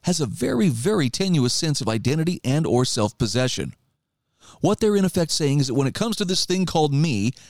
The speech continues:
that there is no semblance of solid and autonomous self within,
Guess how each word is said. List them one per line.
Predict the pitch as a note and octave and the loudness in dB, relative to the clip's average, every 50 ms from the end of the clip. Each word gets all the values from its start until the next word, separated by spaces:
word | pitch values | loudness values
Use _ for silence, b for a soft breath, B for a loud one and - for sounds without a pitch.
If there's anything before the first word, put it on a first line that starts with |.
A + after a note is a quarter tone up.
| B B B B | B B B B
that | - B2+ A#2 | -4 -2 0
there | C#3 B2 | 2 0
is | B2 A2+ A#2 | 0 0 0
no | A2 A#2+ F#3+ G#3+ | 0 0 0 0
semblance | - - F#3+ F3+ F3+ G3 F#3 - - | 0 0 0 0 0 0 0 -2 -4
of | G#3 E3 - | -4 -4 -2
solid | - - - D3 D3 D#3 E3 E3+ E3+ - b b b b b b b - - | -2 0 0 0 2 2 2 0 -2 -4 b b b b b b b -4 -2
and | B2+ A#2+ | 0 0
autonomous | A2+ G#2+ - - E3+ E3+ F3+ F#3 F3+ F3+ F3 | 0 -2 -2 -2 0 0 2 2 0 0 0
self | - - - F#3 C#3 B2+ C3+ - C#3+ | 0 -2 0 0 0 0 0 0 0
within, | C3+ B2+ E3+ F3 A2 D#2 D2+ - | 0 2 0 0 0 -2 -4 -6